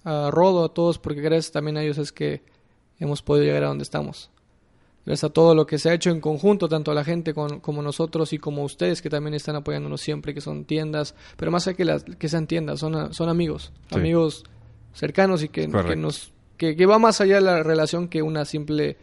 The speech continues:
Speaker 1: am-, eh, situación profesional.
Speaker 2: Va, eh,
Speaker 1: Te,
Speaker 2: excelente. Yo
Speaker 1: te
Speaker 2: también
Speaker 1: agradezco
Speaker 2: estoy
Speaker 1: por la invitación, por tener esa apertura con nosotros y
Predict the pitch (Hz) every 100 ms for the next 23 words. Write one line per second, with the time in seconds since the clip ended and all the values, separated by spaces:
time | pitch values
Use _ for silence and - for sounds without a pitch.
0 | - - - _ 147 151 - 160 147 143
1 | - 151 151 160 170 147 147 143 - _
2 | _ _ 92 71 - _ - 85 101 -
3 | 78 82 - 78 175 165 170 170 185 170
4 | 170 165 160 160 190 214 214 180 165 -
5 | 160 160 160 160 151 165 160 156 147 180
6 | 175 180 160 156 151